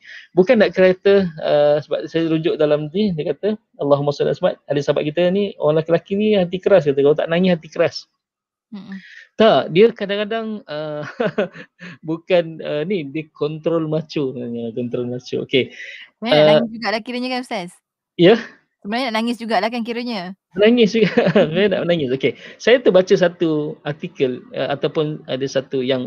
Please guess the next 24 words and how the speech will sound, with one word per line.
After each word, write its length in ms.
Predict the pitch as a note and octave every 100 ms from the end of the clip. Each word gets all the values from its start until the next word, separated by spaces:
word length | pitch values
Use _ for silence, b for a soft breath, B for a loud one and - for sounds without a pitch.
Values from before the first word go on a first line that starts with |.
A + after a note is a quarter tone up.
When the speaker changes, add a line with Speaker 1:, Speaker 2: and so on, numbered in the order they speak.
| -
Speaker 1:
berlegar 480 | C3+ C#3 C#3+ C3+ B2+
di 160 | B2+ -
ki-, 220 | - A#2+ _ C#3+ -
kita 160 | B2
punya, 400 | B2+ B2+ B2 A#2+
apa 160 | A#2 -
nama, 160 | C3+ C#3
WhatsApp 480 | B2+ A2 C3 C3 -
lah, 240 | C3 A#2+ -
apa 80 |
sebagainya. 400 | - - B2+ D#3 G3+ B B B B B -
Dia 160 | C#3+
kata, 180 | F#3 B3+ A#3+ -
ah, 200 | D#3 D#3 D#3+ -
tahu 160 | B3+
tak, 240 | C4 - - -
ah, 460 | D3 C#3 C3+ C3 - _ _
kenapa 640 | F3 F3+ F#3 G#3 G3 F#3 D#3+
bila 400 | D3 D3 D3 D3 -
lelaki 400 | D3 C#3+ C#3+ -
menangis, 560 | D3+ C#3+ C#3+ F3+ A3+ - -
dia 480 | C#3+ C#3 C3 - - _ _ _ _ -
tutup 240 | C#3+ C#3+ C3+
mata, 480 | C#3 C3 - B3+